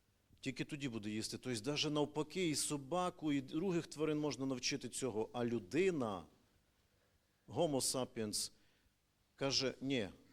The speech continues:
я не можу без м'яса». Так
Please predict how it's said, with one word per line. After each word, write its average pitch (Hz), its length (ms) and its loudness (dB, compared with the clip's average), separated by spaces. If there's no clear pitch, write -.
я 151 160 2
не 147 100 2
можу 123 260 0
без 90 180 -8
м'яса». 92 420 -6
Так 123 260 -2